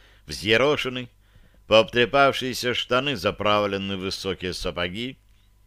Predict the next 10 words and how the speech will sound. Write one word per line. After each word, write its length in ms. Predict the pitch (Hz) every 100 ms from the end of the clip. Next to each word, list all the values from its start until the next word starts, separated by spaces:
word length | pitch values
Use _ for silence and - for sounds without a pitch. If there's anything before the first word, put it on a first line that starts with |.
| _ -
И 80 | 98
если 480 | 113 117 107 107 110
не 140 | 110
приглядываться, 960 | 85 104 101 117 135 120 95 82 90 85
то 440 | 92 92 85 80 - - _
вполне 480 | - - 117 107 98
можно 340 | 107 123 131 127
сойти 360 | 135 110 127
за 180 | 110 120
человека. 640 | - 117 117 117 117 110